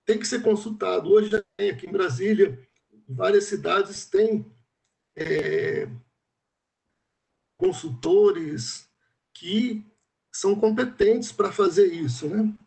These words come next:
É, existe ainda um preconceito em geral do pessoal ir fazer, né, essa consultoria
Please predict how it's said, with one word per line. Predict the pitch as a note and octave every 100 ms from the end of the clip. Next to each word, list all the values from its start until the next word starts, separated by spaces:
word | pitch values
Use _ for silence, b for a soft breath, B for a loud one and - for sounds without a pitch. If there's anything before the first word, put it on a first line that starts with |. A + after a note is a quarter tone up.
| _ _ _ _
É, | - - G#2 G2+ - -
existe | B3 G#3 D4+ -
ainda | B3 B3 A#3
um |
preconceito | G#3+ G3 G3+ G3 - F3+ - F3+
em |
geral | E3 F3+ G3 G#3 G#3 - _ _ _ _ _ _ - _ _ _ _ _ _ _ _ _ _ _ _ _ _ _ _ _ _ _ _ _ _ _ _ _ _ _ _ _ _ _
do | - -
pessoal | F#3 - F#3 G#3+
ir | F3+ A#3+ C4
fazer, | A3+ F#3+ C#3+ F#3+ G3
né, | F#3+ - _
essa | E3 D#3+ F3+
consultoria | F3+ - E3+ - E3 E3+ B3+ G3+ A#2+